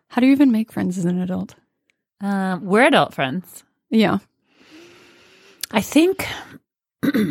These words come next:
Speaker 2: I think there's a lot of different elements. So it's like you're kind of in your own, like, your same routine every day,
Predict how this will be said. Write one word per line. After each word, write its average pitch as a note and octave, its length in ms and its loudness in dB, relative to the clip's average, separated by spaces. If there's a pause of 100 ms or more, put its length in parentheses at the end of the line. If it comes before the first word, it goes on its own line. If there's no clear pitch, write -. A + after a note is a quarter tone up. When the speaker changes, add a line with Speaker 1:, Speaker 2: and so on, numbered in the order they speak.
(1200)
Speaker 2:
I G#3 100 -8
think B3+ 200 -2
there's D4+ 160 -2
a A#3 80 2
lot F3 220 2
of F#3 60 -2
different F3 300 -6
elements. C#3+ 420 -6
So F3 540 2 (920)
it's A#3+ 220 0
like B3 180 -2
you're B3 80 -2
kind D#4 300 0
of F4 80 -4
in C4+ 140 2
your F#3+ 160 -2
own, F3 420 -4 (180)
like, F3 200 -6
your F3 80 -6
same E3 320 -4
routine D#3 420 -6
every - 260 -12
day, - 300 -16